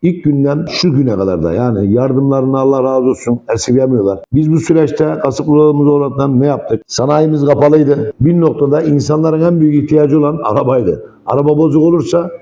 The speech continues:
nasıl çalıştıracak? Biz oradaki lokantacı kardeşlerimizle görüştük.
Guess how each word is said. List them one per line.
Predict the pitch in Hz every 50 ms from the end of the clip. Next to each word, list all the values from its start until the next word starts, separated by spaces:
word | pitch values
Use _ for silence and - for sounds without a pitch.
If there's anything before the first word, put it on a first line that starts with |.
| - - _ _ _ _ _ _ -
nasıl | - 147 147 117 117 113
çalıştıracak? | - 120 107 101 95 - 98 98 107 127 127 - - - - _ _ _ _ _ -
Biz | 127 170 165 156
oradaki | 151 147 151 147 156 151 127 - 160 156
lokantacı | 139 135 139 120 135 151 131 135 147 143 143 147
kardeşlerimizle | 131 147 143 143 147 - 143 - 147 143 139 143 135 143 143
görüştük. | 135 143 139 123 - - - -